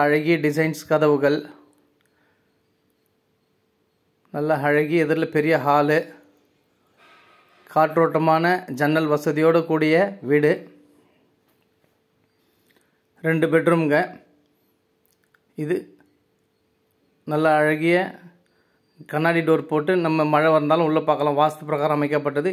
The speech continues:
இது கிச்சனு, நல்ல பெரிய கிச்சனு, ரேக் வசதியோடு இருக்குது. ஜன்னல் வசதி, ரெண்டு பக்கமும் ஜன்னல் வசதி இருக்குது. சைடில் பார்த்தீங்கன்னா வென்டிலேஷனுக்காக வழி விட்டுருக்கு.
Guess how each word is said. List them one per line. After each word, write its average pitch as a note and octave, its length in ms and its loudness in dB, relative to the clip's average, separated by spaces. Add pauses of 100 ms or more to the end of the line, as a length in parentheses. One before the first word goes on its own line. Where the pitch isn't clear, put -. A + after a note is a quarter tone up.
இது D3+ 180 -2
கிச்சனு, D#3 380 0 (1160)
நல்ல D#3+ 140 0 (120)
பெரிய E3 200 0 (100)
கிச்சனு, D#3+ 380 -2 (800)
ரேக் E3+ 280 0
வசதியோடு E3 540 2
இருக்குது. D3 260 0 (2000)
ஜன்னல் D#3+ 320 0
வசதி, D#3 320 -2
ரெண்டு D#3 220 0
பக்கமும் E3 320 0
ஜன்னல் D#3+ 260 0
வசதி D3+ 280 0
இருக்குது. C#3+ 280 0 (2500)
சைடில் E3+ 360 0
பார்த்தீங்கன்னா D#3+ 400 0
வென்டிலேஷனுக்காக E3 840 0
வழி D#3 140 2
விட்டுருக்கு. D3 400 -2